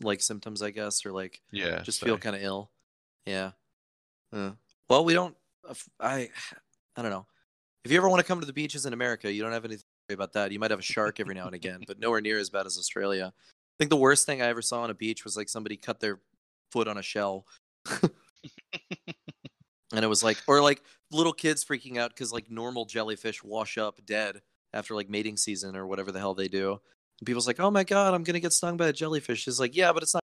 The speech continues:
Speaker 1: gonna kill you. Like, calm down." <laughs>
Speaker 2: Yeah, we get blue bottles, which is, um, they're like a li-, they look like a little bubble on the water, but their tentacles can be, like, they just got one long tentacle, which can be, like, two meters, three
Speaker 1: Ugh,
Speaker 2: meters long.
Speaker 1: yeah, I really,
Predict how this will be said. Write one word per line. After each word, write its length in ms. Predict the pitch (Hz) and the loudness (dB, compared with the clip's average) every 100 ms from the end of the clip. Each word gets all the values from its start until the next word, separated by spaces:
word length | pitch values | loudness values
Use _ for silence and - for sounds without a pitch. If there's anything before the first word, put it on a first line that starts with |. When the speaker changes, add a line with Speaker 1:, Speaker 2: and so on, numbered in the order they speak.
| - | -6
Speaker 1:
gonna 80 | |
kill 220 | - - 202 | -2 0 0
you. 220 | 92 95 | -2 -6
Like, 60 | 95 _ _ | -16 _ _
calm 60 | 104 | -6
down." 260 | 98 92 _ _ _ _ _ | -4 -6 _ _ _ _ _
<laughs> 220 | - - 160 | -12 -4 2
Speaker 2:
Yeah, 100 | 98 | 4
we 120 | 120 | 4
get 140 | 151 - _ _ - | 2 0 _ _ -10
blue 200 | 95 95 | -2 2
bottles, 440 | 90 85 87 - | 4 4 0 -4
which 200 | 95 - | -6 -4
is, 340 | 90 87 - - | -4 -4 -6 -6
um, 300 | - 90 - _ _ _ _ _ _ - - _ _ - | -4 -6 -6 _ _ _ _ _ _ -20 -20 _ _ 2
they're 140 | 95 | 4
like 300 | 98 90 - - - _ _ _ _ _ - | 6 6 4 -6 -20 _ _ _ _ _ -6
a 60 | 101 | -2
li-, 160 | 104 - | -2 2
they 80 | 110 | 2
look 140 | 120 | 4
like 120 | 135 | 2
a 40 | 110 | 4
little 220 | 101 90 | 2 4
bubble 320 | 92 95 87 | 6 6 4
on 160 | - 87 | 0 -4
the 60 | 85 | -2
water, 340 | 87 87 85 _ _ - | 0 2 0 _ _ -6
but 80 | |
their 160 | 92 90 - | 0 0 -2
tentacles 480 | - 98 92 90 85 | -2 -2 0 -6 -6
can 160 | - 85 | -6 -6
be, 120 | 87 | -4
like, 180 | 85 87 _ | -2 -4 _
they 100 | - | -6
just 120 | 92 - | -6 -2
got 140 | 90 | -2
one 240 | 92 92 85 | 0 0 -2
long 200 | 87 87 | -8 -4
tentacle, 420 | 92 85 87 82 | -6 -4 -8 -8
which 160 | - - | -14 -14
can 80 | 87 | -4
be, 60 | |
like, 160 | 85 82 - _ - | -2 -2 -6 _ -10
two 160 | - 90 | -6 -4
meters, 400 | 87 85 64 64 | -2 -2 -2 -2
three 180 | - | -2
Speaker 1:
Ugh, 60 | - | -4
Speaker 2:
meters 220 | 87 85 | -6 -8
long. 180 | 95 90 | -8 -6
Speaker 1:
yeah, 140 | - 55 | -6 -6
I 60 | - - | -8 -8
really, 340 | - - - | -8 -2 -2